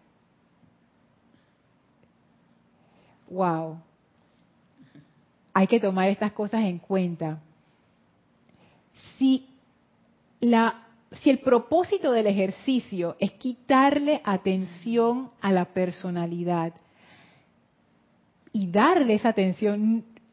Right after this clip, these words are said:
a la presencia, no a otro aspecto de la misma personalidad,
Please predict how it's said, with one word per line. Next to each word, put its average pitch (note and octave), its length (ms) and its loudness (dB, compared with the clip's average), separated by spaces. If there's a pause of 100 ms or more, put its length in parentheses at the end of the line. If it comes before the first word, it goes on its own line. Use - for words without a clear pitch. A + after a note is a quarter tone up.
(100)
a D4+ 180 8
la D#4+ 220 4
presencia, A3 1160 4 (340)
no A#3 640 2
a F#3+ 160 2
otro G#3 300 0
aspecto B3+ 520 -2
de A3 120 0
la F3+ 160 0
misma A3+ 340 -4
personalidad, E3+ 840 -6